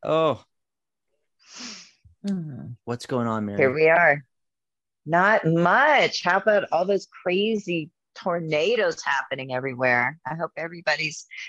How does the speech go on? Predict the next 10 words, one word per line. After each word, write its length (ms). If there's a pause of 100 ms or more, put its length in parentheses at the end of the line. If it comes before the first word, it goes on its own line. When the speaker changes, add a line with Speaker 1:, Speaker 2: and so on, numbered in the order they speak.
(100)
Speaker 2:
safe 340
Speaker 1:
Yeah. 100
Speaker 2:
and 160
sound 580 (160)
now. 320
I 60
hope 200
that 280
ends 520
soon. 600